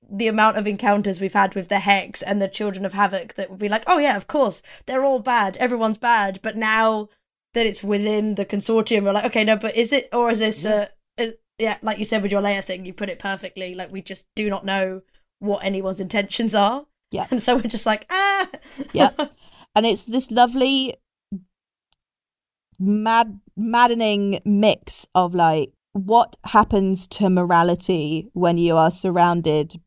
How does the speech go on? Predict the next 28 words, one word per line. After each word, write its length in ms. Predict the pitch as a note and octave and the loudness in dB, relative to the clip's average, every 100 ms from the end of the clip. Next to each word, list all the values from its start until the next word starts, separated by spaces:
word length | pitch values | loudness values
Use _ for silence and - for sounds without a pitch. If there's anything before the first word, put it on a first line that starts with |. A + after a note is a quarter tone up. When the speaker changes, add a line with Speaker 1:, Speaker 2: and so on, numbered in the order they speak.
| - | -4
Speaker 3:
by 420 | D#3 C#3+ D3 C#3+ _ _ _ _ _ - | 0 2 0 -6 _ _ _ _ _ -6
incredibly 1120 | F3 E3+ - - - F#3+ F3+ F3+ F3 E3 E3 _ | -6 -6 -16 -20 -4 0 2 0 0 -2 -4 _
questionable 800 | - - E3 - - D#3+ - C3+ | -4 0 0 0 -4 -4 -4 -8
people? 680 | - D#3 D#3+ - - - D#3+ _ - | -4 -4 -4 -6 -8 -10 -16 _ -12
Speaker 2:
Uh-huh. 380 | G#2 G#2+ G#2+ G#2+ - | -8 -6 -6 -8 2
Speaker 3:
Like, 380 | E3+ E3 - _ _ _ _ - | 4 4 2 _ _ _ _ -6
what 340 | G3 G#3 - | 2 4 4
does 160 | A#3 G#3 | 2 2
that 220 | F#3 F#3+ | 2 2
do 180 | F#3 F3+ | 0 0
to 100 | - | 0
your 140 | E3 | 0
moral 280 | D#3+ D3+ D3+ | 2 0 -2
compass? 640 | F#3 D#3+ - C3+ D#3 - - | 0 0 2 2 0 -2 -2
And 180 | D#3 E3 | 0 0
is 320 | - F3 F3 - - _ | 2 0 -2 -12 -20 _
doing 380 | G3 G3 F#3+ F#3+ | 2 2 2 -2
bad 360 | F3+ E3+ E3+ E3 | 0 2 2 -2
things 640 | - E3 D#3+ D#3+ E3+ - | -2 0 2 0 -4 -6
towards 480 | - E3+ E3 D#3+ - | -2 0 0 0 -4
people 400 | - F3+ E3+ E3 | -4 -2 0 0
who 140 | E3+ | 0
have 160 | D#3 D#3+ | 0 2
done 240 | E3 E3+ | 2 2
bad 280 | D#3+ D3 D#3 | 2 2 2
things 440 | - D3+ C3+ D#3 - | -2 -4 -4 -8 -6
a 100 | D#3+ | -4
morally 760 | E3+ F#3+ F3+ F3 E3 D#3 D#3+ | 0 2 2 2 0 -2 -2